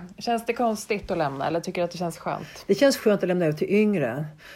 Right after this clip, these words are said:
Speaker 2: Eh, och, eh, jag har varit med så länge nu i den här rörelsen och framförallt på en central funktion, så jag tycker det känns bra att lämna över. Och i och med att jag har fortfarande kvar ett, ett finger i spelet här i Waldorf lärarhögskolan, så träffar jag ju er som jobbar på Waldorfskolefederationen. Och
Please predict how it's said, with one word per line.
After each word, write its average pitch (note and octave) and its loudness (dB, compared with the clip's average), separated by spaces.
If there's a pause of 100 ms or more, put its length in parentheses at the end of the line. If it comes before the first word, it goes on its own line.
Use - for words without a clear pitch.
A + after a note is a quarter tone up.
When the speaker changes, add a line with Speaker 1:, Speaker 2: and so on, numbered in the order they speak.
(160)
Speaker 2:
Eh, F#3 2
och, F#3 0
eh, F3+ 6
jag F3+ 4
har G3 4
varit F#3+ 0
med E3 -2
så E3+ 0
länge F#3 2
nu E3+ 2
i D3+ 4
den D#3 2
här D3 2
rörelsen D3+ 0
och D3+ -8
framförallt D3+ -6
på D#3+ -6
en D3 -6
central D#3+ -2
funktion, E3+ -6
så D#3 -6
jag D#3 -6
tycker F#3 -2
det F3+ -2
känns E3 -4
bra F3+ 0
att D#3+ -8
lämna D#3 0
över. D3+ 0 (440)
Och - 0
i G3+ 6
och G3 4
med F#3+ 4
att F#3+ -4
jag F#3+ 0
har F#3+ 2
fortfarande G3+ 2
kvar E3+ 0
ett, D#3 -2 (160)
ett D3+ -14
finger D3+ -2
i D3+ -2
spelet D3 -4
här D3 -2
i D3 -4
Waldorf D3 -6 (500)
lärarhögskolan, D#3+ 2
så E3 -2
träffar D#3+ -4
jag A3+ 4
ju G#3 4
er C#3+ 2
som D#3 -4
jobbar D#3 -2
på G3 -10
Waldorfskolefederationen. D3+ -6
Och - -14